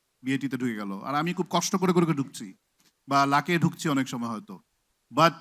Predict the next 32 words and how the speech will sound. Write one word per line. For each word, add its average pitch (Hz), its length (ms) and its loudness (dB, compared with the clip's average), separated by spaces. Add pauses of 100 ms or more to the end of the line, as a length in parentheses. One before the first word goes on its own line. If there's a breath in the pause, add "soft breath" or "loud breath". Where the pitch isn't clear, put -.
(480)
স্টোরিটা 220 500 4
হচ্ছে 233 220 4
এখানে 196 280 0
যে, 165 120 -2
মানে, 170 220 0
এখানে 220 540 0
আমরা 170 300 0
যখন 196 440 0 (420)
একটা 147 240 -4
একটা 196 180 -4
ধাপে 151 440 -2
যাই, 123 420 -2 (580)
ফেইলিওরটাকে 202 720 2
আসলে 202 320 2
ফেইলিওর 180 360 2
হিসেবে 185 220 0
নেয়ার 151 260 0
কিছু 147 220 -6
নাই। 120 160 -4
ওখান 165 180 -4
থেকে 175 140 -2
আসলে 175 200 -4
কি 180 140 -6
লার্নিংটা 160 440 0
নেই, 143 240 0 (340)
এবং 156 120 -2
that's 190 320 0
not 214 120 2
the 214 160 -4
end 185 300 2
of 185 100 0
our 165 180 0